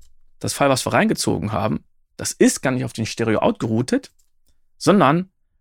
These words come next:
auf Fake. Wir können's jetzt gerade noch hören, weil das auf Fake geroutet ist, geht dann über den Control Room,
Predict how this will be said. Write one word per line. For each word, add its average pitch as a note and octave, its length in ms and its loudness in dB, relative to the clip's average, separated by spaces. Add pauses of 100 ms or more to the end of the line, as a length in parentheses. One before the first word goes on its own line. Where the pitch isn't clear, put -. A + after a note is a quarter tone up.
(160)
auf A2+ 400 4 (240)
Fake. - 640 -4 (880)
Wir A#2 120 4
können's - 320 2
jetzt F#3 200 4
gerade E3 180 4
noch C#3 220 -2
hören, D3 360 2
weil A#2 320 2
das A#2 340 0
auf - 300 -4
Fake - 500 -2
geroutet F3 460 0
ist, B3 380 2 (340)
geht B2+ 320 4
dann D3 220 4
über B2+ 200 2
den A#2 140 0
Control A2 440 0
Room, G3 380 6